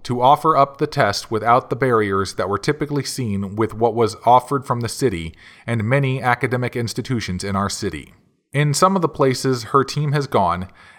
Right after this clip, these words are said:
everyone has had health insurance and they still couldn't get a test," Stanford said. "The barriers to testing included people getting turned away if they weren't old enough, if they walked to a drive-up site,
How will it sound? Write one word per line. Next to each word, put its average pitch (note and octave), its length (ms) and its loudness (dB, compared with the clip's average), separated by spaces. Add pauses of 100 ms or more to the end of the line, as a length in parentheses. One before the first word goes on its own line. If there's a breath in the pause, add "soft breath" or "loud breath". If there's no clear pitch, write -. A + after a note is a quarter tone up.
everyone D#3 440 2
has C3+ 220 0
had C3+ 260 2
health C3 280 0
insurance B2 600 -2
and G#2+ 320 -4
they A2 100 0
still D3 400 2
couldn't C3 360 -4
get B2 120 -2
a A#2 60 0
test," - 400 -4
Stanford F2 560 -8
said. D#2+ 340 -8 (680 loud breath)
"The A#2+ 100 -2
barriers D#3+ 540 4
to C#3 100 -6
testing A#2+ 540 -4
included A#2 760 -2 (300 loud breath)
people F#3 320 0
getting C#3+ 260 0
turned D#3 300 0
away A#2+ 320 2
if A2+ 160 -2
they A2 80 2
weren't G2 260 -4
old D3+ 220 2
enough, F2+ 400 -2 (340 soft breath)
if B2+ 160 0
they A2+ 140 2
walked C3+ 320 2
to B2 120 -4
a G#2+ 120 -2
drive-up A#2+ 520 2
site, F2 360 -2